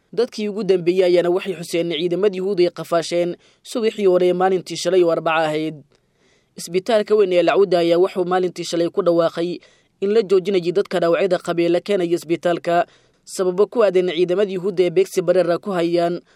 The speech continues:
kooxaha caafimaadka, sida ragga kaxeynaya gawaarida ambalaasta, kuwa ka shaqeynaya inay dhaawacyada ka soo saaraan burburka dhagaxaanta hoostiisa, iyo weliba kalkaaliyayaasha gudaha isbitaalka soo gelinaya dhaawacyada. Asbaabaha sidoo kale loo joojinayay dadka dhaawacyada qabay la keenaya isbitaalka waxaa ka mid ah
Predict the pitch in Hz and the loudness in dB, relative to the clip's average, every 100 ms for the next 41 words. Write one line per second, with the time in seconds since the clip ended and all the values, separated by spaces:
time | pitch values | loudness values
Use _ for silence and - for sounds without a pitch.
0 | _ _ 190 185 233 175 156 165 190 175 | _ _ -4 -2 -2 0 0 -2 -2 -2
1 | - 175 175 - _ _ - 220 196 214 | -2 0 0 -2 _ _ -12 0 2 2
2 | 196 190 175 202 180 175 160 170 175 185 | 0 -2 -2 0 2 2 0 0 0 2
3 | 170 185 170 170 156 170 170 - _ _ | 2 0 0 -2 -2 -2 -2 -2 _ _
4 | _ - 220 226 208 196 196 202 185 180 | _ -4 -2 -2 -4 -4 0 0 0 2
5 | 170 175 202 208 202 170 170 170 165 196 | 0 2 0 -2 -8 -4 -2 -2 -2 -4
6 | 185 180 170 170 170 180 185 170 175 160 | -4 -2 -4 -4 -6 -6 -4 -4 -8 -4
7 | 170 170 - _ _ _ 190 185 214 190 | -2 -2 -4 _ _ _ 0 2 2 -2
8 | 180 175 175 175 175 185 202 170 175 175 | -2 -4 0 0 2 0 0 -2 2 2
9 | 160 165 196 175 175 185 170 170 185 170 | 0 -4 -4 -4 -4 -4 -2 2 2 2
10 | 170 165 165 147 170 160 160 - _ _ | 0 0 0 -2 0 0 -2 -6 _ _
11 | _ _ _ _ - 175 185 185 226 214 | _ _ _ _ -16 -4 0 2 2 2
12 | 208 190 185 202 196 185 190 180 175 127 | 0 2 4 4 6 4 4 2 2 0
13 | - 175 170 185 180 175 175 175 180 220 | -2 0 2 2 0 0 2 2 2 0
14 | 190 165 165 185 175 170 175 - 170 180 | -2 -4 -6 -2 -2 0 -2 -2 -4 -2
15 | 175 160 175 | -2 0 0